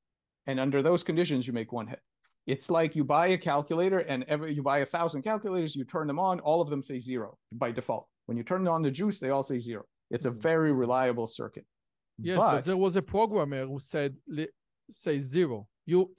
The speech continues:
Speaker 1: That's the next,
Speaker 2: i-,
Speaker 1: so we'll, we'll get to that momentarily.
Speaker 2: if you, if you reject to the concept of the,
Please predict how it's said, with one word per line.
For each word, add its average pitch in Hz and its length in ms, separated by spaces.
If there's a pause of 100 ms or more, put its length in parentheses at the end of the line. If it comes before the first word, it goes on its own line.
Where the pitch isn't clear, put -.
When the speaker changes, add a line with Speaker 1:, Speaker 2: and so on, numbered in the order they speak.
(100)
Speaker 1:
That's 156 200
the 202 80
next, 180 340
Speaker 2:
i-, 156 80
Speaker 1:
so 156 140
we'll, 151 140
we'll 147 140
get 156 180
to 156 80
that 127 180
momentarily. 139 580
Speaker 2:
if - 220
you, 196 480
if 214 240
you 202 240
reject 165 540
to 170 80
the 139 100
concept 160 400
of 151 240
the, 147 260